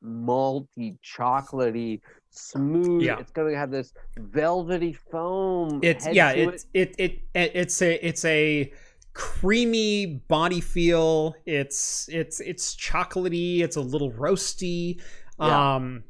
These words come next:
Speaker 2: it's incredibly smooth. Uh, oh, man.
Speaker 1: And it,
Speaker 2: But yeah,
Speaker 1: and
Speaker 2: no,
Speaker 1: it
Speaker 2: Costco had this for five ninety-nine for a four-pack.
Speaker 1: Oh my God,
Speaker 2: Normally,
Speaker 1: that
Speaker 2: I,
Speaker 1: is
Speaker 2: normally I'm happy to pay six dollars for a bomber.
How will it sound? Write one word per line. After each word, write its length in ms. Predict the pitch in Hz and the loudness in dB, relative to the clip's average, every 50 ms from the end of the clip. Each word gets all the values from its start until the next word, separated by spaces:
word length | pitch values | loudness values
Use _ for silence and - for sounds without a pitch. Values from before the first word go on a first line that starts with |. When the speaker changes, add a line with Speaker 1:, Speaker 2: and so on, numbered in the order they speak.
| - - - | -14 -12 -10
Speaker 2:
it's 160 | - - - | -8 -6 -6
incredibly 840 | 180 170 - - - - - - - - 285 262 233 196 143 156 147 | -8 -8 -8 -12 -12 -12 -12 -10 -2 2 4 4 4 4 4 2 0
smooth. 440 | 131 - - 156 135 120 110 107 104 - - - - - - - _ _ _ - | 0 -2 -4 -4 -4 -4 -6 -10 -14 -16 -20 -20 -20 -20 -20 -20 _ _ _ -4
Uh, 500 | 147 147 147 139 131 127 123 123 117 117 - _ _ _ _ _ _ _ _ _ _ _ _ _ _ _ _ _ _ _ _ _ _ _ _ - - | -2 0 2 2 2 2 0 -2 -4 -6 -10 _ _ _ _ _ _ _ _ _ _ _ _ _ _ _ _ _ _ _ _ _ _ _ _ 2 4
oh, 140 | 220 214 | 4 4
man. 280 | 196 175 156 147 135 127 | 6 4 4 4 4 2
Speaker 1:
And 80 | 147 160 | 2 0
it, 140 | 165 - - | 0 0 2
Speaker 2:
But 100 | 190 185 | 4 8
yeah, 140 | 175 165 147 | 8 8 8
Speaker 1:
and 100 | 131 156 | 8 6
Speaker 2:
no, 100 | 160 160 | 6 6
Speaker 1:
it 80 | - - | 4 4
Speaker 2:
Costco 520 | - - 208 214 214 - - 247 226 208 | 6 6 6 6 6 6 8 8 8 8
had 200 | 190 196 185 160 | 8 6 6 6
this 160 | 175 180 175 | 4 2 2
for 180 | - - 175 147 | 0 -4 -4 -4
five 320 | - - 165 139 160 156 | -2 0 2 2 2 2
ninety-nine 560 | 170 165 165 160 151 143 139 135 139 147 156 | 2 0 0 0 0 -2 0 -2 -2 -2 -4
for 180 | 156 - - 123 | -4 -6 -8 -10
a 40 | - - - _ - | -10 -12 -18 _ -6
four-pack. 640 | - 143 143 139 - - - - - - - - - _ _ _ _ - | -2 -2 -2 -2 -4 -8 -10 -10 -14 -16 -20 -20 -20 _ _ _ _ -12
Speaker 1:
Oh 280 | - 135 135 143 143 139 | -8 -4 -2 0 0 -2
my 280 | 131 113 98 85 82 78 _ _ _ _ _ _ - | -2 -4 -8 -10 -14 -16 _ _ _ _ _ _ -6
God, 200 | - 180 170 160 | 0 4 8 10
Speaker 2:
Normally, 420 | 185 226 285 294 285 254 240 220 | 12 12 12 12 12 12 12 12
Speaker 1:
that 200 | 208 196 196 202 - | 10 10 8 6 4
Speaker 2:
I, 20 | |
Speaker 1:
is 60 | 196 | 6
Speaker 2:
normally 360 | 175 202 254 285 262 233 202 196 | 8 8 8 10 8 8 8 8
I'm 140 | 208 202 | 8 6
happy 240 | 185 185 180 180 185 170 | 6 4 4 6 4 2
to 60 | 170 | 2
pay 160 | - 165 151 | 2 2 0
six 280 | - - 185 180 - - | 2 0 0 0 0 2
dollars 520 | - 175 175 170 170 170 170 170 - - | 4 4 6 6 4 4 2 0 -2 -4
for 300 | - - 170 165 160 151 156 | -4 0 2 2 2 0 -2
a 60 | 135 | -8
bomber. 600 | - _ - 147 156 165 151 131 - - - | -10 _ -2 0 0 0 0 -2 -8 -14 -20